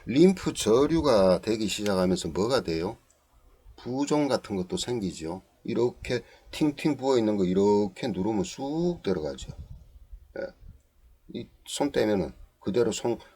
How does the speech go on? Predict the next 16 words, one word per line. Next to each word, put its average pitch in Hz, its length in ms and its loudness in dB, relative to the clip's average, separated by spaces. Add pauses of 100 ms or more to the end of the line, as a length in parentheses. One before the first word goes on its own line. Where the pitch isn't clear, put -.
(120)
누른 113 360 0
자국 98 340 -2
그대로 104 340 -2
남아있고, 80 600 -6 (400)
특히 - 540 0 (440)
다리 92 280 -2
쪽에 92 300 -2
그런 92 240 -2
게 82 100 -4
많죠. 90 520 -6 (1000)
예. - 120 -10 (520)
이 180 140 4
림프의 104 1500 2
순환이라는 110 800 0
것은 76 540 -6 (840)
심장에서 139 1600 2